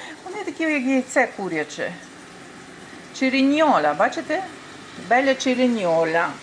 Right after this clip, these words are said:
Черіньола. Я не знаю, звідки це, південь, чи це північ. Почекайте, зараз відкрию і вам покажу. Еко ква. Ви тільки гляньте,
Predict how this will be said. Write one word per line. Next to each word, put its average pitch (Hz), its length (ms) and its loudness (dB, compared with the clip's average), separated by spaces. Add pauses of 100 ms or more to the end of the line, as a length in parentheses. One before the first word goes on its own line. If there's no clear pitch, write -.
(340)
Черіньола. 208 920 2 (600)
Я 180 140 0
не 262 100 2
знаю, 240 260 4
звідки 196 380 -2
це, 185 180 -2
південь, 175 580 -4 (320)
чи 160 60 -8
це 214 200 0
північ. 185 540 -6
Почекайте, 196 520 -2
зараз 175 320 4
відкрию 233 580 2 (880)
і 226 100 -2
вам 196 340 -4
покажу. 165 680 0 (1300)
Еко 208 240 -2
ква. 156 560 -2 (1400)
Ви 190 60 -6
тільки 220 300 -4
гляньте, 220 560 0